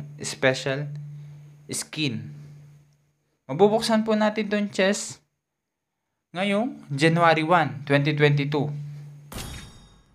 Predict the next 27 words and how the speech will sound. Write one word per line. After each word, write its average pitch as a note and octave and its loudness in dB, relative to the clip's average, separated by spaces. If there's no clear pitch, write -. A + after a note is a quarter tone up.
Sa C3 0
level F#3+ 4
three A3 -4
is F#3+ -8
pwede F#3+ 4
tayong F#3+ 4
makakuha F3+ 2
ng F3 -6
elite, G3 -4
elite G#3+ -4
skin. G#3+ 0
Pero E3+ 4
sa A3 4
level A3 4
one G#3 2
muna G#3 0
tayo. F3+ -4
Normal E3 2
skin F#3 -2
lang F#3 4
po F#3 0
yung F3+ 0
pwede F3 4
natin E3+ -2
makuha. D3 0
Level D3 2
two, G#3+ 0